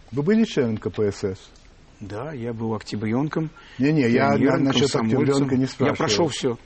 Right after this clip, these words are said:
Speaker 1: Да,
Speaker 2: Я
Speaker 1: вы
Speaker 2: был
Speaker 1: были,
Speaker 2: членом
Speaker 1: когда
Speaker 2: К П С С.
Speaker 1: вы, вы вышли из пар-, из этой партии? Или
Speaker 2: Э,
Speaker 1: как? И
Speaker 2: я,
Speaker 1: как произошло
Speaker 2: э,
Speaker 1: это?
Speaker 2: вступ-, э, мне предложили вступить, когда я работал на заводе, ещё до армии. Я был рабочим, поэтому в очереди я нигде не стоял. Вот, эм,
Speaker 1: Когда вы вышли?
Speaker 2: а вышел я,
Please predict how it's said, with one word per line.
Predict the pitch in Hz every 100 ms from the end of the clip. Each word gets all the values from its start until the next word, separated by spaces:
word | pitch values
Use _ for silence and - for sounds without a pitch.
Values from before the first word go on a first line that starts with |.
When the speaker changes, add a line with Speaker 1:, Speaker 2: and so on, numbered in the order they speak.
| - -
Speaker 1:
Да, | 113
Speaker 2:
Я | 107
Speaker 1:
вы | 131
Speaker 2:
был | 139
Speaker 1:
были, | 139
Speaker 2:
членом | 135
Speaker 1:
когда | 127 -
Speaker 2:
К |
П | 143
С | 190 233
С. |
Speaker 1:
вы, | 170
вы | 139 165
вышли | 240 - 107
из | 95
пар-, | 104 98
из | 98 98
этой | 95 98
партии? | 101 90 - 101
Или | 135
Speaker 2:
Э, | 135
Speaker 1:
как? | 135
И | 131 110 139
Speaker 2:
я, | 190 190
Speaker 1:
как | 151
произошло | 123 107 117 131 131
Speaker 2:
э, | 123
Speaker 1:
это? |
Speaker 2:
вступ-, | - 104 156 143 -
э, | 139 131 131 123 98 - -
мне | - 156
предложили | 151 147 147 139 151
вступить, | - 147 123 180 -
когда | 131
я | 139
работал | 139 131 139 139
на | 131 131
заводе, | 131 120 120 123
ещё | 147 - 135
до | 117 120
армии. | 127 143
Я | 127
был | 123 123
рабочим, | 123 113 110 110 175
поэтому | - 123 117 127
в | 123
очереди | 127 123 113
я | 120
нигде | 120 117 113
не | 110
стоял. | - 110 110 120 208 - - - - - - -
Вот, | 127 135 143 139 -
эм, | 127 123 120 120
Speaker 1:
Когда | 135 139
вы | 127
вышли? | 113 104 - 104 - - -
Speaker 2:
а | 123 120
вышел | 120 190 - 143
я, | 139 151 120